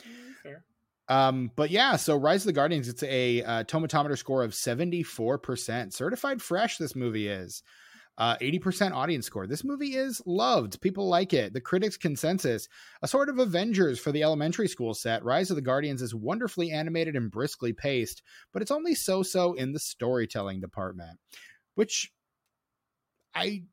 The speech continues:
Speaker 2: I have to kinda give it there. The story is a little lackluster. The characters are really what carry this movie for me, which is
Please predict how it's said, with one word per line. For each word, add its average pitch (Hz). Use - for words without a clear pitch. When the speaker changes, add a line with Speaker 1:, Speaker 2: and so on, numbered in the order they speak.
Speaker 2:
I 165
have 175
to 175
kinda 160
give 135
it 92
there. 92
The 117
story 151
is 135
a 151
little 139
lackluster. 120
The 113
characters 208
are 180
really 151
what 120
carry 107
this 101
movie 90
for -
me, -
which 123
is 131